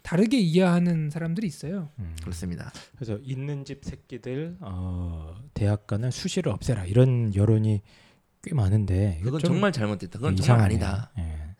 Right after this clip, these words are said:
Speaker 3: 이 말씀을 꼭 드리고 있습니다. 근데 뭐 어쨌든 뭐 이런 부분은 이제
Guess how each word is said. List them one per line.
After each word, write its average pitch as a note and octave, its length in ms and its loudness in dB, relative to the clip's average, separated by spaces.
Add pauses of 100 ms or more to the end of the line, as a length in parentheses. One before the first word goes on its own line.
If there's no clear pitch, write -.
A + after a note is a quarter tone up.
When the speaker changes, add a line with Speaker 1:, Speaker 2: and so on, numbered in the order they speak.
Speaker 3:
이 A2+ 220 -2
말씀을 G#2 340 -4
꼭 D#3+ 140 -4
드리고 G#2 180 -2
있습니다. F2+ 420 -8
근데 A2+ 140 -8
뭐 G2+ 80 -4
어쨌든 C3 320 -4
뭐 A2 240 -2 (480)
이런 C3+ 180 0
부분은 A2+ 520 -4
이제 F#2 220 -6